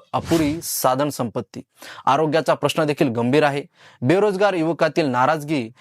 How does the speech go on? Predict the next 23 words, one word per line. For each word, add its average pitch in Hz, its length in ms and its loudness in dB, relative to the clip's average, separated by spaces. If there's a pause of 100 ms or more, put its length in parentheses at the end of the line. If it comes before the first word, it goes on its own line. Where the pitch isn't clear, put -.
(180)
नांदेड 185 320 0
महानगरपालिका 170 800 -2
निवडणूक 143 440 -2
म्हणजे 131 460 2 (280)
केवळ 196 200 2
स्थानिक 160 440 -4
सत्तेची 165 600 0
लढाई 135 280 2
नाही, 120 300 -2 (260)
ती 277 100 4
आहे 143 340 0 (280)
राज्यातील 156 600 -2
राजकीय 139 500 -2
समीकरणावर 143 800 0 (180)
परिणाम 147 320 2
करणारी 131 500 -2
एक 143 200 0 (100)
मोठी 123 440 0 (140)
परीक्षा. 131 400 0 (680)
भाजपचा 170 580 0
आत्मविश्वास, 151 840 0 (280)
काँग्रेसचा 180 540 2
दबाव, 131 480 0